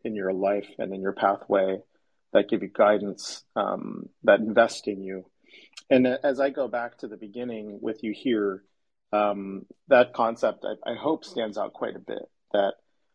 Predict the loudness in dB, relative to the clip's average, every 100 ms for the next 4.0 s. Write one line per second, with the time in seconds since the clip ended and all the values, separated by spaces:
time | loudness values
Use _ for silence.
0 | _ _ -4 2 0 0 -2 2 2 4
1 | 0 2 2 4 2 -2 -14 -4 2 2
2 | 4 0 4 4 4 2 4 4 4 -2
3 | -4 -4 -4 -4 -6 -10 -12 -14 -14